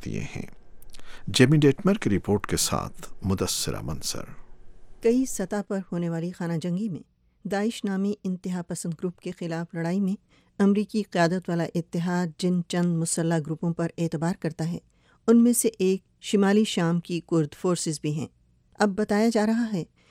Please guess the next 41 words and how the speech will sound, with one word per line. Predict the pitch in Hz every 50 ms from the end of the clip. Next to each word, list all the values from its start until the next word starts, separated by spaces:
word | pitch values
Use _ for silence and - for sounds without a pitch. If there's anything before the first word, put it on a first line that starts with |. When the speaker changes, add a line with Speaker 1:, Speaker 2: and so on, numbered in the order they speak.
| _ _
Speaker 2:
کہ | - 220 - -
ان | 226 214 202 -
فورسز | - 208 214 - - 233 220 -
نے | 240 226 233 -
اپنے | 202 - - 180
قبضے | 175 - 180 165 - 196 190
والے | 185 185 185 190
ایک | 185 170 170 160 -
گاؤں | - 160 170 202
سے | 208 - 202 196 - _ _ _ _ _ _ _
ترک | - 220 233 233 - -
اور | - 175 185 175 180 - - _ _
عرب | - 185 185 165 156
باشندوں | 165 160 165 - - 175 170 175 202 214
کو | - - 208 208 - _ _ _ _ _
بڑے | 180 196 214 233
پیمانے | 233 - 190 185 180 180 180 196
پر | 202 - 202 190 175 - -
گھر | 190 190
چھوڑنے | 175 - - - 180 175 180 190
پر | 180 - 160
مجبور | 160 170 165 156 - 165 156 147
کر | - 156 139
دیا | 135 147 143 151 156
ہے | 165 160 - _ _ _ _ _ _ _
اور | - 180 190 190
مکانات | 175 175 170 165 175 175 170 170 185 - -
کو | - 165 160 - -
مسمار | 180 175 - - - 185 185 170
کر | - 143 135
دیا | - 151 135 143 160
ہے۔ | 160 - - _ _ _ _ _ _ _ _ -
ایمنسٹی | 208 214 220 220 226 - - 247 240
International | 233 226 233 220 214 208 214 - - 233 220
نے | 196 175
کہا | - 185 175 180 190 190
ہے | 196 208 - _ _ _ _ _ _ _ _
کہ | - 233 226
ترکی | - 233 226 233 - 254
کی | 240 - 233 220 208
غیر | 180 185 202